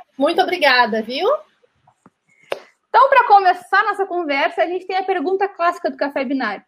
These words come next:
Speaker 2: Já deve até ter pensado numa resposta, Tati, que é a seguinte:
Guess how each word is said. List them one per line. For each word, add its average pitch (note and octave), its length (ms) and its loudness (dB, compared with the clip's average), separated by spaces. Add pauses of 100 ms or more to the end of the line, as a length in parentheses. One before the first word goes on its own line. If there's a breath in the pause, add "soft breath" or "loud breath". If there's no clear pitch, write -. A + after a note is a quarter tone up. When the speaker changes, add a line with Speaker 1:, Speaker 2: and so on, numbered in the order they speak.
Speaker 2:
Já D4+ 120 -2
deve F4 340 2
até F4 220 -2
ter A4+ 100 2
pensado G4 400 0
numa F4+ 220 -2
resposta, D4+ 560 -4
Tati, - 440 -12
que - 80 -4
é F4+ 60 4
a F#4 60 2
seguinte: C#4 560 -2